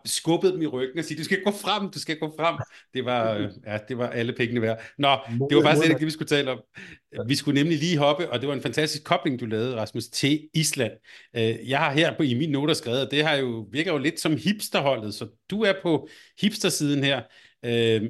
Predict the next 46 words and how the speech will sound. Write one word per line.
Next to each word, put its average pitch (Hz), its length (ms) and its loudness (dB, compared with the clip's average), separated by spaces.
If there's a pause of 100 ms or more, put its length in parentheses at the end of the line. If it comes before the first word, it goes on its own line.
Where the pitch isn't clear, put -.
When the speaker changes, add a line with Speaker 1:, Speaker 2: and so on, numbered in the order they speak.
Speaker 1:
altså, 110 180 -4
og 110 200 -6
de 160 80 2
står 165 300 4
jo 160 300 4 (120)
meget, 127 440 4
meget 113 200 0
stærkt, 107 340 -6
og 113 140 -8
vi 113 60 -2
taler 175 280 0
også 143 120 2
om 120 120 -6
den 117 80 -2
sidste 175 260 0
år, 147 220 0 (540)
hvor 139 100 4
de 135 80 4
så 160 220 0
kiksede, 165 640 2
øh, 120 240 -2
nogenlunde 165 320 4
fælt 160 340 0
der 151 200 0
ved, 131 200 -2 (100)
øh, 117 340 0
i 120 60 -2
V 135 240 2
M 131 60 -4
i, 113 260 -2
faktisk - 460 -10
jo 117 160 -2
i, 104 380 -4
i 117 140 -12
Kristianstad. 117 560 -4
Store 160 400 4
spillere 156 360 0
på - 80 -4
alle 139 160 0
positioner. 127 540 -2 (460)
Nu 131 220 2
også 143 280 2
en 113 320 2 (100)
ny 120 240 -4 (400)
træner. 143 500 0 (680)
Øh, 101 560 -2